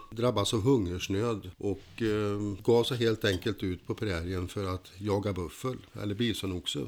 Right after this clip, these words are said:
För att de behövde ju både mat och kläder, va? S-, samtidigt så hade ju det här, eh, Black Hills bodde de i,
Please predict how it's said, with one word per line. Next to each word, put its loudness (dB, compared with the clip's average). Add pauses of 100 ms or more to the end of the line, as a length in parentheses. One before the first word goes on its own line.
(140)
För -2
att 0
de 4
behövde 4
ju 4
både 4
mat 2
och -4
kläder, -2
va? -8 (180)
S-, -8 (120)
samtidigt 2
så 2 (720)
hade 2
ju 4
det 2
här, 4
eh, 2 (340)
Black 0
Hills 0
bodde 0
de -4
i, -4